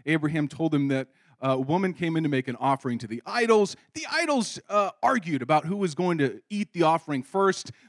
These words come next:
Largest idol took the stick and smashed all the other idols. Terah responded by saying that, uh, "They're only statues. They don't have any knowledge." Whereupon Abraham responded saying, "You deny their knowledge and yet you worship them."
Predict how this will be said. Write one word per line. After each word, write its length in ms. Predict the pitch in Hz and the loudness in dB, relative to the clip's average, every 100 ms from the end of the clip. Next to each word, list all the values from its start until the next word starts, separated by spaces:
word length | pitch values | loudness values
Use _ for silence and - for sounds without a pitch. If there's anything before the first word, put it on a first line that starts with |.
| _ | _
Largest 520 | 127 147 160 151 151 | 0 4 4 2 -2
idol 240 | 156 151 135 | 0 0 0
took 200 | 202 - | -2 -2
the 60 | |
stick 460 | 156 - - - - | -6 -6 -2 0 0
and 140 | 156 139 | -2 -2
smashed 500 | 143 147 143 135 127 | -2 0 0 -4 -6
all 140 | 127 | -4
the 140 | 120 | -4
other 180 | 113 117 | -2 0
idols. 460 | 139 156 123 110 - - - - _ - _ _ _ _ _ - _ _ _ _ _ _ _ _ _ _ 156 _ _ _ | 2 2 2 -4 -10 -18 -20 -20 _ -20 _ _ _ _ _ -20 _ _ _ _ _ _ _ _ _ _ -20 _ _ _
Terah 380 | - 202 233 208 | 4 6 8 8
responded 560 | 180 160 - 185 185 156 | 6 4 4 6 6 4
by 140 | 143 | 2
saying 360 | 139 160 147 143 | 2 2 4 4
that, 300 | 139 131 _ _ 131 127 _ | 2 0 _ _ _ -20 _
uh, 160 | 139 135 - | 0 0 0
"They're 200 | 233 233 | 2 4
only 180 | 233 214 | 4 2
statues. 680 | - 247 233 - 156 113 - | 0 0 0 -2 -4 -4 0
They 140 | 180 | 2
don't 180 | 202 170 | 2 0
have 180 | 156 135 | -2 -2
any 140 | 135 117 | 0 -2
knowledge." 580 | 110 120 151 165 - - _ _ _ | -2 0 0 0 -4 -20 _ _ _
Whereupon 540 | 135 170 185 190 175 160 | 0 2 2 2 0 4
Abraham 460 | 180 185 165 151 | 2 4 0 2
responded 600 | 139 135 - 139 135 131 | 0 0 0 2 2 0
saying, 400 | - 143 135 135 - - | -2 -2 0 -2 -4 -8
"You 160 | 151 | -6
deny 440 | 143 147 143 160 175 | -2 -2 0 2 4
their 160 | 175 | 4
knowledge 480 | 160 135 131 127 117 | 4 4 2 0 0
and 140 | 117 | 0
yet 200 | 117 113 | 0 0
you 140 | 117 127 | -4 -2
worship 520 | 120 107 - 98 - | 2 0 -2 -12 -12
them." 320 | 87 82 - | -14 -14 -20